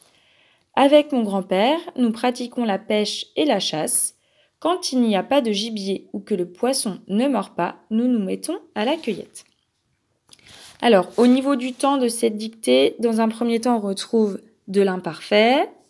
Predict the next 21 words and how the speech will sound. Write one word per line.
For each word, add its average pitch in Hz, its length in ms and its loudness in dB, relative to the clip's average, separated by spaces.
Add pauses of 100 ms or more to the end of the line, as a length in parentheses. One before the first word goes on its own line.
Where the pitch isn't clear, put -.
(160)
Souvenez-vous 202 720 -8 (100)
des 190 140 -6
terminaisons. 180 760 -4 (1080)
A 185 120 -10
I 180 220 -6
S, 190 460 -4
A 190 160 -6
I 185 180 -8
S, 185 320 -6 (100)
A 180 140 -4
I 170 140 -4
T. 214 840 2
Ok. 240 380 -6 (1400)
Et 240 160 4
puis, 302 460 2
la 285 140 4
deuxième 240 300 0
partie 240 340 -4
de 247 100 0
la 214 140 2
dictée 247 800 -2